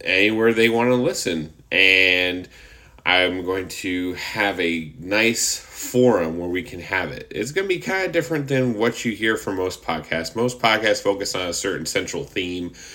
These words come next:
where, you know, they talk about, you know, whatever they're well versed in. But I'm well versed in a lot of things. So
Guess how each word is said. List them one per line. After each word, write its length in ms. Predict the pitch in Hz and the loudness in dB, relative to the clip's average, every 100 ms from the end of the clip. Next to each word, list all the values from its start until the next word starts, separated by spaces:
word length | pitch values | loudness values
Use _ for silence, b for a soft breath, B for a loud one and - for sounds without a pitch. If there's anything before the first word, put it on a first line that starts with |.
| B B | B B
where, 600 | 95 95 87 87 82 82 B B - | 2 2 4 4 2 0 B B -4
you 120 | 92 | 0
know, 60 | 85 | 0
they 100 | 85 | 0
talk 260 | 104 87 | -2 -4
about, 420 | 87 87 85 82 | -2 -2 0 0
you 100 | 95 | 0
know, 440 | 92 82 80 80 73 _ _ _ | -2 0 0 -2 -4 _ _ _
whatever 840 | - 87 90 92 90 90 87 85 - - - | -10 -2 0 2 2 2 -2 -4 -8 -20 -4
they're 420 | 95 95 90 87 | 2 2 2 0
well 440 | 87 92 101 95 92 | -4 -2 0 2 -2
versed 440 | 92 104 120 - | 2 2 2 -2
in. 280 | 76 78 - B B B | -4 -4 -12 B B B
But 460 | 135 131 131 - - _ - | 6 6 6 0 -20 _ 0
I'm 200 | 135 170 | 2 8
well 160 | 175 | 8
versed 320 | 147 147 147 131 | 8 6 4 4
in 80 | |
a 40 | 104 | 4
lot 300 | 92 85 73 | 2 -2 -6
of 60 | |
things. 400 | - 53 - - - b b | -8 -12 -12 -16 -16 b b
So 840 | - - 131 123 113 110 104 - | -2 4 8 8 8 4 2 0